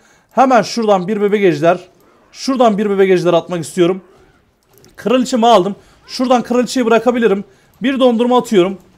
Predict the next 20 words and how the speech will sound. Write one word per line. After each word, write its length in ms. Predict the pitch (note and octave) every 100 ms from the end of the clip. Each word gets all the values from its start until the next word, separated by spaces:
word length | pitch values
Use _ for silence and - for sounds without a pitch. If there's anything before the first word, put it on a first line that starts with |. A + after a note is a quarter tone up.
| _ _ _
Hemen 340 | B3+ C4 G#3+
tuzak 280 | - A#3+ A3+
kontrolü 340 | A#3+ A3 A3
sağlasın. 460 | G3+ C4+ B3+ G3+ A3
Arkadan 360 | A#3 A#3+ A#3 G#3+
şifaları 520 | - C4 A3+ A3 A#3+
dayadım 360 | G#3 G3 F#3
abi. 220 | D#3 C#3 A#2 - _ _ _ _ _ _ _ _ _ _ _ _
Hemen 300 | - D4 D#4+
orduyu 300 | C4+ A#3+ C#4
bekliyorum. 320 | C4+ B3+ C4+
Şu 160 | - C#4
köşeyi 360 | C#4 B3+ C4+
kırmaya 320 | - A#3+ A#3+ B3+
çalışacağım. 460 | B3+ G3+ F3 G#3+
Kraliçe 360 | G#3 A3+ A3+ B3
biraz 180 | A#3 A3+
aşağı 340 | G#3+ A#3+ A#3+
doğru 160 | A#3 G#3+
gelsin. 460 | A#3 - - G#3+